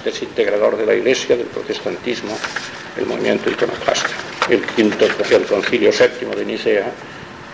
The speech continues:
tuvo que definir muchas cosas interesantísimas que expondremos el día siguiente. De todos modos, los concilios cristológicos están tratados.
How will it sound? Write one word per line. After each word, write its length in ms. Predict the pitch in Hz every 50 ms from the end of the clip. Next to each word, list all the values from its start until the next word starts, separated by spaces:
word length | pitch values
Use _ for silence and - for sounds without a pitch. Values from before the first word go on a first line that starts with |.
| - -
tuvo 240 | - 120 104 107 107
que 80 | - -
definir 420 | 120 - - 107 117 120 117 - -
muchas 340 | 147 151 147 - 127 - -
cosas 400 | - 147 131 - - 135 - 135
interesantísimas 1000 | 135 123 - 127 120 117 - - 110 107 - - 156 - - 117 123 131 - -
que 120 | - 117
expondremos 520 | - - - 113 107 107 113 110 117 110 107
el 100 | 110 110
día 160 | 110 107 104
siguiente. 500 | - 107 104 98 90 87 - - - -
De 40 | -
todos 280 | - - 143 135 127 -
modos, 300 | 139 147 131 123 147 143 - - - - - - - - - - - - - - - - - - - -
los 160 | 135 - -
concilios 540 | - 131 127 - 139 139 131 131 127 120 -
cristológicos 880 | - 131 110 - - 120 123 131 127 123 - 135 127 - 135 127 - 123
están 320 | 113 - - 117 113 107
tratados. 540 | - 117 110 - 104 92 85 - - -